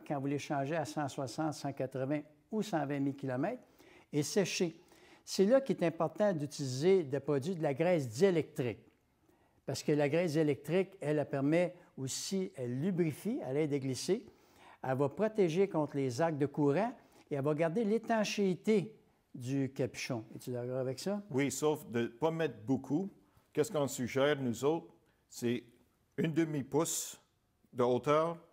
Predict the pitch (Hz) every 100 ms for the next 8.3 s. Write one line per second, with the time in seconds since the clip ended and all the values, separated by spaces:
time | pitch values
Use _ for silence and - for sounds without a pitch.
0 | _ _ _ _ _ _ - 127 139 123
1 | 110 - - _ _ - 117 123 113 _
2 | - - _ - 156 - - 262 - 196
3 | 170 151 143 - - _ - - - 180
4 | 180 - 139 131 113 113 117 147 180 170
5 | - - 151 - 175 156 190 233 208 147
6 | - 151 - 240 147 120 127 165 156 139
7 | 135 143 196 180 - 120 - 180 160 147
8 | 120 175